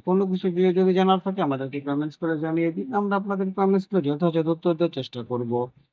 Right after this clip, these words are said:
ভিডিওটি ভালো লাগলে এবং উপকারী মনে হলে বন্ধুদের সাথে শেয়ার করে দিন। আবারও অনুরোধ করছি, প্লিজ চ্যানেলটি সাবস্ক্রাইব করুন। আমাদের এই চ্যানেলের মাধ্যমে শুধুমাত্র রোগ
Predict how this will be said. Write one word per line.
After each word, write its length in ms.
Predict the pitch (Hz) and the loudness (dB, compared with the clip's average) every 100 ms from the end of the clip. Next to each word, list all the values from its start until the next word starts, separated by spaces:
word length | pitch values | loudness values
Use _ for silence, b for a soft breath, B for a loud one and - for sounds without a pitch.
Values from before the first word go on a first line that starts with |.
| _ | _
ভিডিওটি 360 | 127 131 135 135 | -4 0 0 0
ভালো 300 | 123 127 143 151 | -2 0 2 2
লাগলে 320 | 151 139 151 | 0 -2 -2
এবং 260 | 123 143 147 | -2 -4 -8
উপকারী 380 | 165 180 190 190 | -8 -4 0 2
মনে 220 | 190 190 | 4 4
হলে 220 | 185 190 170 | 2 2 0
বন্ধুদের 360 | 131 131 127 | -2 -2 -4
সাথে 260 | - 135 139 | -6 -6 -6
শেয়ার 280 | - 170 143 | -2 0 0
করে 260 | 117 120 117 | -2 -4 -2
দিন। 240 | 113 117 117 - _ _ - | 0 0 -2 -8 _ _ -8
আবারও 360 | 123 131 135 135 147 | -2 0 2 2 4
অনুরোধ 260 | 185 196 - | 4 2 2
করছি, 260 | 202 190 196 190 | 0 2 0 0
প্লিজ 260 | 190 196 | 0 0
চ্যানেলটি 320 | 190 196 190 190 | 2 2 2 0
সাবস্ক্রাইব 520 | - 190 - 135 120 117 | -2 -4 -4 -8 -8 -8
করুন। 340 | 127 123 123 120 120 _ _ _ _ - | -6 -2 -2 -2 -6 _ _ _ _ -6
আমাদের 300 | 131 135 131 139 | -2 -2 0 2
এই 120 | 143 | 2
চ্যানেলের 380 | 147 143 147 147 | 0 0 0 0
মাধ্যমে 380 | 147 143 160 | -2 0 -2
শুধুমাত্র 480 | 156 170 160 160 156 151 | -2 -4 -4 -2 0 2
রোগ 220 | 147 185 | 4 4